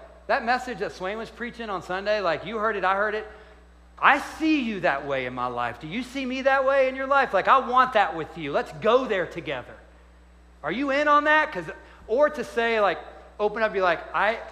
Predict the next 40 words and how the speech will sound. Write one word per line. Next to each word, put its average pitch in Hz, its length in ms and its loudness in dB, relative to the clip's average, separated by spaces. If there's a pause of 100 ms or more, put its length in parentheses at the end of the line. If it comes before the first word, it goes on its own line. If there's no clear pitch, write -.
(100)
I, 202 200 0
I 170 360 0
long 170 440 0
for 143 160 -10
that, 113 320 -8 (560)
and 123 120 -8
I 165 160 -2
don't 165 200 -6
have 120 260 -6
that. 107 220 -16
And 123 80 -14
if 127 100 -12
I'm 170 180 -2
honest, 185 420 -6 (300)
I 165 180 0
am 185 180 -4
is-, 117 380 -12
isolated 117 580 -10
and 120 100 -10
I'm 123 200 -8
lonely. 113 420 -12 (920)
Would 139 140 -12
you, 165 160 -12
would 156 100 -12
you 147 80 -14
pray 190 400 -4
with 151 240 -10
me 135 200 -10
about 127 480 -6
cultivating 135 540 -12
that 120 140 -18
kind 113 180 -16
of 107 80 -20
connection 110 440 -20
in 107 80 -20
my 107 80 -20
life? 104 320 -20
'Cause 120 160 -20
we 120 100 -16
need 139 560 -10